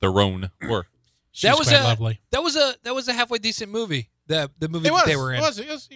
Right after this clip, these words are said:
Speaker 1: I thought you
Speaker 2: good
Speaker 1: didn't
Speaker 2: laugh.
Speaker 1: like it.
Speaker 2: Little rom-comage.
Speaker 1: I thought,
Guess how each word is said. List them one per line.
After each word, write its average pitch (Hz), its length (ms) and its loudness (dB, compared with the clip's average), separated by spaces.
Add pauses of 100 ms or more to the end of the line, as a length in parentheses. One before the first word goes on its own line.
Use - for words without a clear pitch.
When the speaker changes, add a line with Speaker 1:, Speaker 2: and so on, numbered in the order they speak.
Speaker 1:
I 269 60 2
thought 370 160 -4
you 415 160 -6
Speaker 2:
good - 60 2
Speaker 1:
didn't 427 100 4
Speaker 2:
laugh. 339 140 0
Speaker 1:
like 453 180 -4
it. 101 180 -8 (760)
Speaker 2:
Little 233 160 2
rom-comage. 165 800 -4 (1000)
Speaker 1:
I 185 80 -10
thought, 214 200 -6